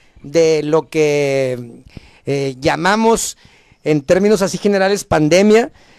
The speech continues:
pero pues, eh, fue lidiar con el monstruo, ¿no? Con el monstruo microscópico que,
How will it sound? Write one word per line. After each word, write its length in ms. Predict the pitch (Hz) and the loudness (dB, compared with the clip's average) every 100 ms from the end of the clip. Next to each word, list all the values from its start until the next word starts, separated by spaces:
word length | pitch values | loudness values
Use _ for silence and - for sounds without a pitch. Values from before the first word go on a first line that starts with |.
| _ - | _ 0
pero 260 | 160 156 | 4 4
pues, 320 | - 151 - - | 4 0 0 -8
eh, 180 | 131 - | -8 -4
fue 280 | 165 156 190 | 2 2 2
lidiar 360 | 202 180 180 | 0 0 0
con 180 | 214 202 | -2 -2
el 240 | 180 147 | -2 -4
monstruo, 600 | 135 131 156 190 - 147 123 | -4 0 2 2 -4 -14 -12
¿no? 160 | 147 | -14
Con 140 | 160 147 | -14 -16
el 160 | 131 | -16
monstruo 680 | 127 143 156 - 190 180 160 | -14 -14 -14 -16 -16 -14 -14
microscópico 1080 | 139 135 131 120 139 156 175 175 180 170 - | -16 -20 -20 -20 -16 -14 -14 -14 -10 -10 -12
que, 400 | 135 131 123 | -16 -14 -14